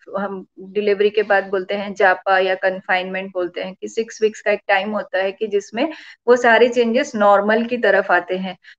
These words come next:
तो normal की तरफ आते-आते अगर आपका पहले से कोई हाई risk factor है या आपने कब-, अ, आपका pelvic floor muscle weak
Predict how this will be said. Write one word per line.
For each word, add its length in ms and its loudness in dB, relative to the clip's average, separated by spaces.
तो 100 0
normal 400 4
की 120 -4
तरफ 320 2
आते-आते 600 2
अगर 300 2
आपका 320 0
पहले 340 -2
से 140 -4
कोई 180 2
हाई 200 2
risk 240 -2
factor 380 -2
है 100 -2
या 120 2
आपने 260 -4
कब-, 300 -6
अ, 60 -4
आपका 420 -2
pelvic 380 -4
floor 180 2
muscle 360 -4
weak 280 -4